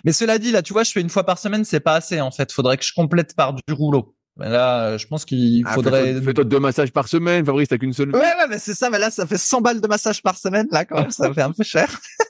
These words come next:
Speaker 1: <laughs> Mais bon, c'est vachement bien. Et, euh, ça se trouve, quand je rentrerai chez moi, euh, si jamais je trouve quelqu'un, euh, à peu près au même tarif qui fait des massages sportifs, j'irai, mais c'est pas du, du tout. Parce que j'ai,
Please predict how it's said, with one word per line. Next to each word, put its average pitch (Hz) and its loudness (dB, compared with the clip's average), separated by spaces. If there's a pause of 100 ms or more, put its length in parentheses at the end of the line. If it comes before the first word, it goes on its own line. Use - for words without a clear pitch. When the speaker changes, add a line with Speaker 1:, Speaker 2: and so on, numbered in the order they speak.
(100)
Speaker 1:
<laughs> 349 -2
Mais 302 2
bon, 294 0 (440)
c'est - 0
vachement 254 0
bien. 208 0 (360)
Et, 165 4
euh, 156 2
ça 190 -2
se - -6
trouve, 277 -4
quand 165 2
je 151 0
rentrerai 220 -2
chez 220 -2
moi, 214 0
euh, 160 -2
si - -6
jamais 208 0
je - -4
trouve - -8
quelqu'un, 190 0
euh, 127 2
à 139 0
peu 160 -6
près - -2
au 196 2
même 180 2
tarif 190 0
qui 160 -4
fait 165 0
des 156 0
massages 165 0
sportifs, 180 -4
j'irai, 180 0
mais 147 -2
c'est 151 -2
pas 269 0
du, 269 -4
du 269 0
tout. 254 0
Parce - -12
que 147 0
j'ai, 135 0